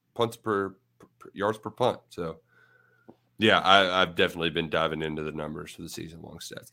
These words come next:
Not as fun to do after a seven and six season as it is a nine and three season, but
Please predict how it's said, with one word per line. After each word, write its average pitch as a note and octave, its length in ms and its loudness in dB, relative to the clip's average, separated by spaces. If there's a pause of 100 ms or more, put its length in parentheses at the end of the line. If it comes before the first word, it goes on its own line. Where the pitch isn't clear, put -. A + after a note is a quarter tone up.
(180)
Not F3+ 180 8
as D3+ 120 6
fun A#2 340 10
to G2 40 2
do F#2 320 4
after F2 220 2
a E2+ 60 -2
seven F2+ 280 0
and F2 100 -4
six F2+ 260 -4
season D#2+ 260 -8
as D#2 220 -8
it E2 80 -6
is D2+ 100 -8
a D#2 80 -10
nine D2+ 200 -10
and C#2+ 100 -18
three - 180 -20
season, - 340 -20 (140)
but - 100 -18